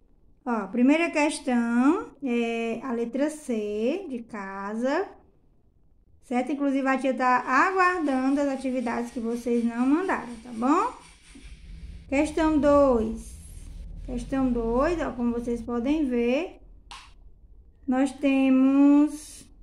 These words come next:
é, a um e a quatro e a dois como correta, certo? Então,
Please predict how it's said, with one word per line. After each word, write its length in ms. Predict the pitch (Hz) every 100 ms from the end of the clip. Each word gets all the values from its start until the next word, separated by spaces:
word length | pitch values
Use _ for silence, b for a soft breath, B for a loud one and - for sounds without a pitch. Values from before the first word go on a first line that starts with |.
| - - - - - - - - _ - - - - - - - - - - - - - - -
é, 320 | 247 254 254
a 100 | 247
um 220 | 269 339
e 100 | 359
a 140 | 320
quatro 400 | 320 285 285 277
e 20 | 302
a 140 | 302
dois 320 | 254 247 262
como 400 | - 247 254 262
correta, 580 | 269 302 277 247 - 226 - - - - -
certo? 400 | - 220 254 302
Então, 560 | 277 233 240 247 320